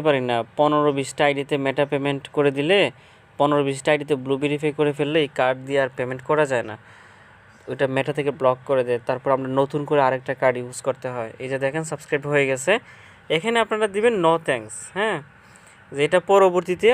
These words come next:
ও না হয় এই টাকাটা কিন্তু কেটে নেবে। আরেকটা ওয়ে আছে, just no thanks না কিন্তু। আচ্ছা,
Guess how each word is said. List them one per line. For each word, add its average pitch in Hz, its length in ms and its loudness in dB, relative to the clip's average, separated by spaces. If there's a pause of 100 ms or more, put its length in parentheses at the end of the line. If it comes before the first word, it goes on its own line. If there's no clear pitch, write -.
(100)
ও - 20 2 (300)
না 151 140 4
হয় 160 200 0
এই 143 120 -4
টাকাটা 147 300 0
কিন্তু 143 220 -8
কেটে 180 240 0
নেবে। 113 160 -2 (280)
আরেকটা 220 300 0 (100)
ওয়ে 160 160 8 (100)
আছে, 113 200 -10 (640)
just 180 220 2 (120)
no 180 80 6 (120)
thanks 180 240 2 (340)
না 135 80 4 (120)
কিন্তু। 117 300 -12 (800)
আচ্ছা, 127 220 -4